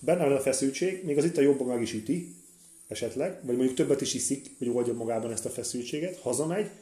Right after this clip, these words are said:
és mivel nem oldották meg ezt a dolgot, vagy mondjuk nem tudatos erre a dologra,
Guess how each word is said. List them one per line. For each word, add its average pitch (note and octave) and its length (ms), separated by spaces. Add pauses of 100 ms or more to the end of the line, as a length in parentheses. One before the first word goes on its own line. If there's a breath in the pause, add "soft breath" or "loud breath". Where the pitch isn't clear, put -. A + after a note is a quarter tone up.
(120)
és - 280 (240)
mivel C#3+ 220
nem G3+ 140
oldották B2 360
meg C3 120
ezt - 140
a C3+ 40
dolgot, A2+ 460 (100)
vagy B2 240
mondjuk C3 480
nem C#3+ 220
tudatos A#2 380
erre A#2+ 120
a A#2 60
dologra, C#3 500